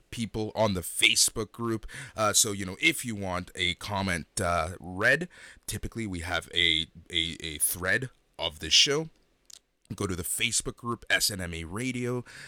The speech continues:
Um, you know, we'll, we'll get you in there, and you can take part in the chat, because sometimes the, the chat, the jokes are better than the show itself.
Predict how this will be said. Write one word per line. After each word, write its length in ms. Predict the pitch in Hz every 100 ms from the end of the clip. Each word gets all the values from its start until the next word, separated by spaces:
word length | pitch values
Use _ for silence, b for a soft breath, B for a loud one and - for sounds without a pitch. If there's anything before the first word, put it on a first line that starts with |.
| B -
Um, 380 | 87 85 80 76
you 80 |
know, 180 | 82 78 78
we'll, 220 | 82 80
we'll 220 | 82 80 85
get 160 | - 107
you 240 | 98 87
in 200 | 110 123
there, 320 | 117 110 113 -
and 120 | 85
you 120 | 82
can 300 | 85 78 73 -
take 240 | - 110 -
part 220 | 107 98
in 100 | 87
the 80 | 82
chat, 340 | - - 98
because 220 | 135 127
sometimes 580 | - 175 202 214 220 208 - _ _ _
the, 160 | 90 - _ -
the 80 | 92
chat, 420 | - 123 131 - _ _ _ _ _ 78
the 100 | 90
jokes 560 | 82 120 139 - - - _ _ -
are 140 | 71 -
better 380 | 87 95 110 107 98
than 200 | 82 90
the 100 | 73
show 320 | - - 82
itself. 560 | 87 - 85 67 -